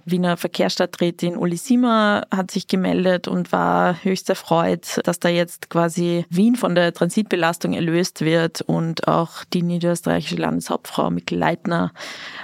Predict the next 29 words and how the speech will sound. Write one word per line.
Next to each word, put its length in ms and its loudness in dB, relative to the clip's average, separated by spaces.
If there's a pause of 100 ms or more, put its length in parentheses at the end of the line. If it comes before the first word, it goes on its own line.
spricht 320 -2
von 100 2
einem 160 0
zentralen 480 0
Verkehrsprojekt 880 0
und 120 0
gute 260 2
Nachrichten 520 -2
für 200 0
diese, 600 0
die 240 -2
Menschen, 320 0
die 120 -4
da 100 2
im 140 0
Umland 400 2
leben. 360 0 (760)
Auch 160 2
die 140 -2
Autofahrerclubs 800 0
sind 140 -2
erfreut, 560 -2 (220)
dass 180 -4
sie 80 -4
jetzt 220 -4
weniger, 460 -2 (180)
also 160 -2
die 80 -4
ver-, 240 -2